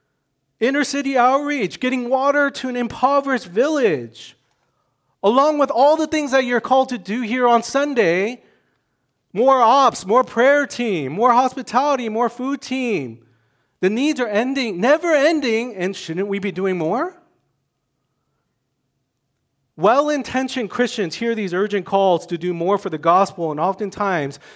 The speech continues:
there's this low-level guilt that comes from not doing enough.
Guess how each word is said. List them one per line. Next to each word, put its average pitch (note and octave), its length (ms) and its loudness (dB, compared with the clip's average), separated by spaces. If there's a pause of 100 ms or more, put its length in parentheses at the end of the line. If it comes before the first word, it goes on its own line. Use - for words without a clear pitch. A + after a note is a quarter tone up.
there's E3 160 -4
this D#3+ 160 -4
low-level G#3 540 2
guilt G3 320 -2
that E3 160 -4
comes G3 260 -2
from D#3 200 -8
not G3+ 260 0
doing G#3 220 -2
enough. G3 540 -4